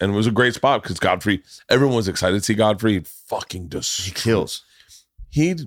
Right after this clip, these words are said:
Speaker 1: he, I remember
Speaker 2: He kills
Speaker 1: him.
Speaker 2: for a long time too. He'll just fucking run the light, just murder.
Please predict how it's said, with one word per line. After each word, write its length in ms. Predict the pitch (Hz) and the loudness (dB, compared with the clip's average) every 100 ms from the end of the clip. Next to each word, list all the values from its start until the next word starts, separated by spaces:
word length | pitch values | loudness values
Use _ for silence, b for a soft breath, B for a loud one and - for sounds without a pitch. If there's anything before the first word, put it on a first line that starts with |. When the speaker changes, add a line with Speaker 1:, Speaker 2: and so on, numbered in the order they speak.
| - | -10
Speaker 1:
he, 220 | 117 139 | -6 0
I 40 | |
remember 260 | 139 175 156 | 2 2 4
Speaker 2:
He 60 | 120 | 4
kills 280 | 131 127 | 2 0
Speaker 1:
him. 60 | 127 | 0
Speaker 2:
for 320 | 123 104 90 | 2 2 0
a 100 | 69 | 0
long 300 | 90 98 110 | 2 2 2
time 320 | 98 98 80 | 0 -2 -2
too. 260 | 71 95 73 | -2 -2 -2
He'll 140 | 87 | -2
just 260 | 92 95 80 _ _ _ - | -2 -4 -6 _ _ _ -2
fucking 300 | 95 92 82 | -2 -2 -2
run 180 | 90 98 | 0 2
the 80 | |
light, 300 | 92 95 95 - _ _ | 2 2 0 -6 _ _
just 240 | 90 82 95 | -10 -6 0
murder. 420 | 92 92 92 | 0 2 -2